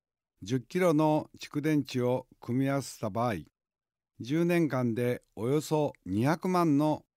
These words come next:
経済メリットが生まれると試算しています。また、非常時には蓄電池の容量に応じて、およそ六時間から二十五時間の電力が使用可能になりますので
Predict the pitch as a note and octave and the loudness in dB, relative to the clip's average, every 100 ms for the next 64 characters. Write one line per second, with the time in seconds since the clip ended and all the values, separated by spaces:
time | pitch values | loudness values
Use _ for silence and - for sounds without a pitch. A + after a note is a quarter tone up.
0 | _ _ - D#3 D3+ D#3+ D3 D3 C#3 C3 | _ _ -2 0 2 2 2 2 0 -4
1 | C3+ C3+ D3+ D3+ - B2 B2 B2 A2+ - | -4 0 0 -2 -6 -2 0 0 -4 -2
2 | D#3+ D#3 - B2+ G#2+ - G#2 G2 G#2+ B2 | -2 -2 -2 -2 -2 -4 -6 -6 -4 -2
3 | C3 - - _ _ _ _ _ _ - | -2 -6 -20 _ _ _ _ _ _ -2
4 | D3+ D#3+ E3 D#3+ B2+ - C#3 F#3+ F3 D#3 | -2 2 2 2 -2 -8 -2 -2 0 0
5 | D3 D3 D#3 D#3 - _ - - E3 F#3 | 2 2 0 -2 -6 _ -10 -4 -2 -2
6 | D3 C#3+ C#3 C#3 D#3+ E3 E3 D#3 C#3 C#3 | -2 -2 0 2 2 2 0 2 2 2
7 | D3 A#2 G#2 B2+ B2+ - _ _ _ G#2 | -2 -4 -6 -2 -2 -6 _ _ _ -4
8 | B2 D#3 D3+ D#3 D3+ - G#2 A#2+ D#3+ F#3 | 0 0 0 0 0 -4 -8 -6 -6 -2
9 | F3 C3+ A#2+ A#2 B2 A#2+ A#2 D#3 D#3+ E3+ | 0 0 0 -2 -2 -4 -2 -2 0 0
10 | C#3+ C3 C#3 D#3 D#3+ C#3 C3+ D3+ G2 A2+ | 2 0 -2 -2 2 4 2 0 -2 -2
11 | C#3 C3+ F#2+ G#2+ A#2 C3+ B2+ - - - | 0 0 -4 -4 -2 -2 -2 -10 -14 -4
12 | C3+ C#3 C3+ B2+ C3+ C#3+ C#3 C#3 C3+ C3+ | -2 0 -2 -2 -2 0 2 0 0 0
13 | C#3 B2+ B2 A2 G#2+ D3 C#3 | 0 -2 -4 -4 -2 -4 -4